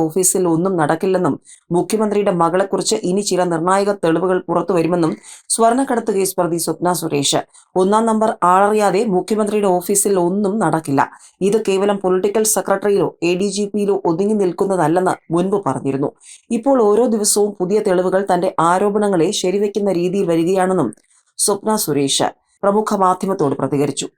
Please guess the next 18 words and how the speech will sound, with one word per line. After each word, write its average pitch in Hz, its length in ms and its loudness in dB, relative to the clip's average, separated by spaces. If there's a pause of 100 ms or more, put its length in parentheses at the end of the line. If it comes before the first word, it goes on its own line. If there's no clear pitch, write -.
(100)
എ - 60 2
ഡി 202 180 2
ജി 214 140 -2
പി 214 80 -2 (120)
എം 175 120 0
ആർ 190 120 0
അജിത് 185 260 -4
കുമാറിനെ 202 340 0
കുറിച്ച് 196 340 -2 (240)
ഒന്നര 233 280 0
വർഷം 170 380 -2
മുൻപ് 180 220 0 (140)
ഒരു 175 140 0
വെളിപ്പെടുത്തൽ 180 480 -2 (100)
നടത്തിയതാണ്. 143 560 0 (520)
ഷാജ് 226 440 2
കിരൺ 240 260 2
എന്ന 196 140 2